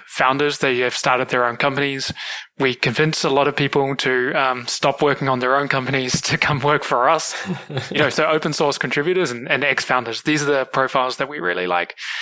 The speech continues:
The reason why is because, you know, we're an open source tool and we try to operate very much like an open source ecosystem, even internally.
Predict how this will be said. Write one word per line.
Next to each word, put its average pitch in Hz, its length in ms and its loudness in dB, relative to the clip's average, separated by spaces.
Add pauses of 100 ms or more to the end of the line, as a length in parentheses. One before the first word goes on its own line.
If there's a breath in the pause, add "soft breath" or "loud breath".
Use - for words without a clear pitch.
(240 loud breath)
The 143 80 0
reason 165 240 4
why 139 240 2
is 165 120 -2
because, 143 400 -2 (460 loud breath)
you 147 80 -2
know, 139 140 2
we're 131 160 2
an 123 60 -2
open 147 280 -2
source - 420 -4 (200)
tool 139 480 -2
and 131 260 -2
we 131 80 0
try 131 220 2
to 127 260 0 (100)
operate 139 400 0
very 131 360 0 (320)
much 127 280 0
like 123 200 0
an 127 80 0
open 127 240 -2
source 120 360 -4 (320)
ecosystem, 131 760 -2
even 131 260 -2
internally. 127 520 -4